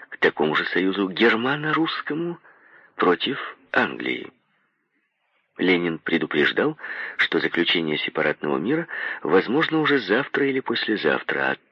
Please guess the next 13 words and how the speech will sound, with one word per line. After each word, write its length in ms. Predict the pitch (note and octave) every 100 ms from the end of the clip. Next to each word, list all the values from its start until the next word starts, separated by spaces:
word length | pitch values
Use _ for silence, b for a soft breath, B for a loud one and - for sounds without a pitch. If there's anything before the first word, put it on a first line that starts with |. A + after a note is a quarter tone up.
| _
тайно 680 | E3 F3+ E3 G2 E2 C#2 - C#3
он 240 | D#3+ D3+
может 280 | D#3 D3+ C#3
быть 260 | C#3+ - -
уже 300 | C3+ B2+ G#2+
заключен, 560 | D#2 D2+ D2+ D2+ C#2+
поскольку 480 | - - E2 - D#2+
история 400 | D#2+ E2+ E2 D2+
дипломатии 920 | D#2 - D2 E2 C#3 D3+ - D3 D3 B B B B
знает 400 | - D#3+ E3 -
примеры 440 | - E2 D#2+ C#2+ D2 -
тайных 500 | D#2+ D2 C#2 C2+ B1
договоров, 600 | C2+ D2 A2 E3 E3+